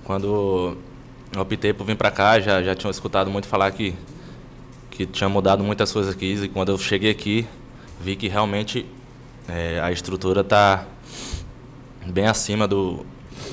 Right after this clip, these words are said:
do que temos aqui no, no Brasil. Eu acho que isso pro jogador é, é fundamental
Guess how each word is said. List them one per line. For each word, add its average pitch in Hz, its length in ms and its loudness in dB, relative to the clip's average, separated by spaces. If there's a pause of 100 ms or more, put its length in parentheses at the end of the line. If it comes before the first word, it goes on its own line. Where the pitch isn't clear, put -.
(100)
do 95 80 -6
que - 120 -10
temos 98 280 0
aqui 98 200 -2
no, 98 160 0
no 92 100 0
Brasil. 92 380 2 (800)
Eu 92 100 -4
acho 98 260 -2
que - 80 -6
isso 104 160 -4
pro 107 160 0
jogador 101 420 4
é, 107 320 8
é 95 60 4
fundamental 110 720 4